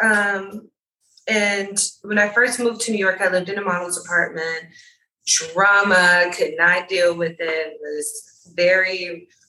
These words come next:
Real World meets, I don't know, Bad Girls Club. It was just kind of a mess. And it was just like,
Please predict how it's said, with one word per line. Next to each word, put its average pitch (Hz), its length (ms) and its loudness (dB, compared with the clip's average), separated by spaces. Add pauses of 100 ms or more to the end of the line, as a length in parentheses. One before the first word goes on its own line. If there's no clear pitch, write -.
(120)
Real 185 500 -2
World 180 500 2
meets, 170 720 -4 (400)
I 170 160 4
don't 170 180 0
know, 151 420 -10
Bad 151 360 2
Girls 175 340 0
Club. 175 400 2
It 220 60 -4
was 233 140 2
just 240 240 -2
kind 240 200 2
of 233 140 -4
a 226 80 -2
mess. 190 340 -4
And 190 100 -6
it 180 120 -6
was 175 160 -4
just 190 200 -4
like, 180 240 0